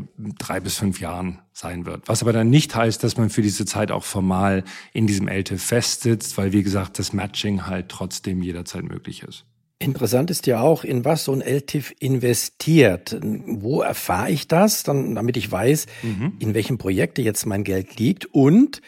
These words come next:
Speaker 2: äh, während meiner Anlagedauer kann der L tif dann entscheiden, „No, ich, äh, investiere jetzt das Ganze woanders.“ Äh, muss ich davon erfahren oder wie ist das genau geplant?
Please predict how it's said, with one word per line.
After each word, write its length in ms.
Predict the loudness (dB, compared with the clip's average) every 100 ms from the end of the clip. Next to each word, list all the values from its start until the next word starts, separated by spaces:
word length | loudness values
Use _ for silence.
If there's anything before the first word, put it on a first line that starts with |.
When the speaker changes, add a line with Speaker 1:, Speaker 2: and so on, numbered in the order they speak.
| -20 -20 -6
Speaker 2:
äh, 240 | -2 -2
während 540 | -4 -2 4 4 6 2
meiner 260 | 2 2
Anlagedauer 720 | 2 2 2 2 2 2 2
kann 200 | 2 2
der 120 | 2 2
L 80 |
tif 140 | 0 -2
dann 120 | -4
entscheiden, 400 | -4 0 2 4
„No, 100 | 2
ich, 320 | 2 -4 -6 -6
äh, 460 | -4 -4 -4 -2
investiere 420 | -2 -2 0 0
jetzt 300 | 2 -2 -4
das 100 | -8
Ganze 220 | -6 -6 -4
woanders.“ 440 | 2 6 6 4 -8 -20 -20 _ 0
Äh, 440 | 4 6 4 2
muss 240 | 2 4
ich 80 | 4
davon 220 | 0 -2
erfahren 600 | -2 -2 0 2 4 2
oder 240 | 2 -2 0
wie 200 | -2 -2
ist 220 | -4 -4
das 160 | -4 -4
genau 320 | -6 -4 -8
geplant? 540 | -8 -10 -12 -14 -18